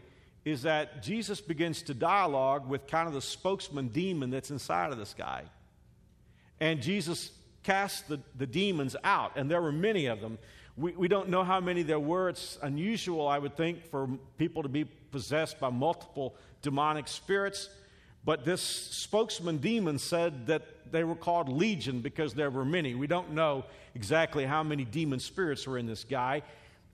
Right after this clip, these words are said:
A le-, Roman legion was about six thousand soldiers. And there were a thousand pigs that ran down the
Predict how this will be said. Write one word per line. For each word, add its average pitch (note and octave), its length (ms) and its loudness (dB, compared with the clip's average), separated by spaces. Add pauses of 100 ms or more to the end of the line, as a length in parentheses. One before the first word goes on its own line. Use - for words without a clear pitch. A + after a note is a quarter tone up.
(140)
A B2 120 -2
le-, E3 280 2
Roman E3+ 320 4
legion C3+ 520 0
was B2 120 -4
about C#3+ 200 0
six - 320 -6
thousand D3 440 2
soldiers. - 720 -4 (240)
And C3+ 120 -4
there C#3 80 0
were C3+ 80 0
a C3 40 -2
thousand E3 540 2
pigs D#3 240 -2
that C3 140 -2
ran D3 200 -2
down C#3+ 280 2
the B2+ 200 -2